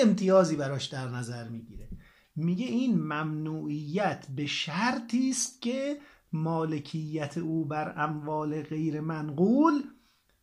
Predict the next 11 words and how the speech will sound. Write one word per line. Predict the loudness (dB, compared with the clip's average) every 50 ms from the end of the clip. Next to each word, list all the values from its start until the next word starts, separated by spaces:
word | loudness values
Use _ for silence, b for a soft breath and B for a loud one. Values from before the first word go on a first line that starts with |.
| _ _ _ _ _
باعث | -8 -6 -6 -6 -6 -6 -6 -2 0 2 2 2 0 -2 -6 -12 _ _ _ _ _
سلطه | -12 -10 -4 -2 -2 -2 -2 -2 0 0 2 2 2 0 -2 -4 -6
اقتصادی | -6 -4 -4 -6 -4 -4 -6 -6 -6 -6 -6 -6 -2 0 0 0
خارجی | 2 4 2 2 2 2 0 -2 -2 -2 -2
بشه. | -4 -6 -10 -10 -12 -12 -16 _ _ _ _ _ _ _ _ _ _ _ _ _ _ _ _ _ _ _
این | -4 0 0
هم | 2 2
از | 2 0 -2
همون | -2 -2 0 0 -2
قاعده | -2 -2 -2 0 2 4 4 4 4
معروف | 4 2 0 -2 2 2 2 2 0 -2